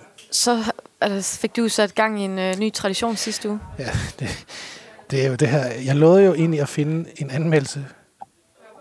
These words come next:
Speaker 2: med noget med pizzeria og en chef. Øh, jeg kan ikke finde den, jeg kan simpelthen ikke huske, hvor jeg læste den henne. Men jeg har fundet en, der er lige så sjov.
Speaker 1: Jeg skulle til at sige, så må der være noget, der
Speaker 2: Ja. Det her, det er en anmeldelse. Jeg siger ikke stedet,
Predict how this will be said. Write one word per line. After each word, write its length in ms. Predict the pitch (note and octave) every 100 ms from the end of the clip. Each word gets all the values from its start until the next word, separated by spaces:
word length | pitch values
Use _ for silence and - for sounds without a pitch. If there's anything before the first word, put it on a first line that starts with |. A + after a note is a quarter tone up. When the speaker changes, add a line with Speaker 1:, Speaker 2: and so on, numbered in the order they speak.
| - -
Speaker 2:
med 120 | C#3
noget 160 | C#3+
med 80 | D#3+
pizzeria 500 | - - C3 C3+ D3
og 140 | D3 A2
en 60 |
chef. 400 | D3 - D3+ - - - - - - - _ - -
Øh, 80 | B2
jeg 180 | A#2+ B2
kan 120 | -
ikke 120 | -
finde 200 | - D#3 D#3+
den, 80 | C3+
jeg 100 | B2
kan 80 |
simpelthen 100 | -
ikke 80 | E3
huske, 140 | - -
hvor 80 |
jeg 60 | C3+
læste 200 | D3 -
den 80 | B2+
henne. 200 | B2 C3 - _ _ - -
Men 60 | C#3+
jeg 80 |
har 60 | C#3
fundet 300 | - E3 E3 D#3+
en, 60 |
der 100 | C#3
er 40 | C3
lige 120 | D#3+
så 100 | D3+
sjov. 220 | B2+ - -
Speaker 1:
Jeg 80 | G3+
skulle 140 | G3
til 80 | G3+
at 60 | F#3+
sige, 100 | F#3+
så 100 | G3+
må 80 |
der 80 | G3
være 160 | F#3 F3
noget, 220 | E3+ F3
der 280 | F3 F3 F3
Speaker 2:
Ja. 100 | F3+ - - - - - - - - - _ -
Det 100 | D#3
her, 120 | F3
det 160 | D#3+ D#3+
er 80 | D#3+
en 140 | C#3+
anmeldelse. 460 | C#3+ E3 D3+ C3+ -
Jeg 80 | C#3+
siger 300 | - G3 F#3+
ikke 120 | D#3
stedet, 440 | - C#3+ B2 -